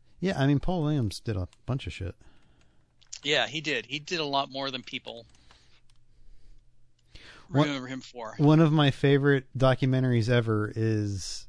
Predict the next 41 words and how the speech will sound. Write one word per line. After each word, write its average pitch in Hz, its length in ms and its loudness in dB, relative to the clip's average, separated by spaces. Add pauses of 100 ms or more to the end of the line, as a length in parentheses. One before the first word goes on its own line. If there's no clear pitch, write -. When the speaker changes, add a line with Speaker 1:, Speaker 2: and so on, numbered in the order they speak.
(180)
Speaker 1:
the 117 140 6
one 113 360 2
where 110 160 2
they, 110 240 2 (320)
they 117 180 2
ask 120 300 0
the - 80 4
question 120 360 0
of 104 120 0
whether 110 220 2
or 110 40 0
not 110 220 0
he's 110 140 0
still 113 220 0
alive. 104 540 -2
<laughs> - 40 -10 (920)
Speaker 2:
<laughs> 170 60 -2 (720)
Speaker 1:
And 165 340 6
they're 156 140 6
like, 151 220 2 (360)
"Uh, 156 160 -8
of 143 140 -2
course 311 260 0
he's 165 140 4
still 123 180 2
alive. 101 300 2
He's, 135 160 0
like, 156 160 0
touring 175 360 0
in, 170 220 0
in, 143 220 0
like, - 480 -4
um, 120 640 0 (1900)
uh, 127 220 -4
he, 135 160 2
he 127 160 -2
was 131 140 -2
touring 175 260 4
in, 147 140 4
like, 127 360 0
uh, 101 580 0